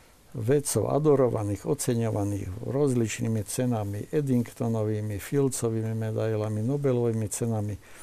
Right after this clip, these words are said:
medzi týmito špičkami sa uvádza dvadsaťštyri ľudí z oblasti biomedicíny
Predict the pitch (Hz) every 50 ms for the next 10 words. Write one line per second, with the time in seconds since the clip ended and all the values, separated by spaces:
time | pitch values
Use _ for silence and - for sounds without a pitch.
0 | - - - - - - - - - - - - - - - - - - 120 113
1 | 120 131 139 127 123 123 117 - 156 160 160 151 - 143 120 - - - 165 160
2 | - - - 147 151 151 151 151 156 160 - - - - - 123 135 143 151 147
3 | 143 135 123 120 117 110 107 107 95 95 95 98 104 123 139 139 - - - 147
4 | 127 - - - - - 135 135 131 127 123 120 131 135 127 117 117 110 104 104
5 | - - - - - 131 117 117 117 117 110 - - - 110 107 107 120 120 120
6 | 113 113 110 113 107 110 110 104 - - 120 113 113 131 175 233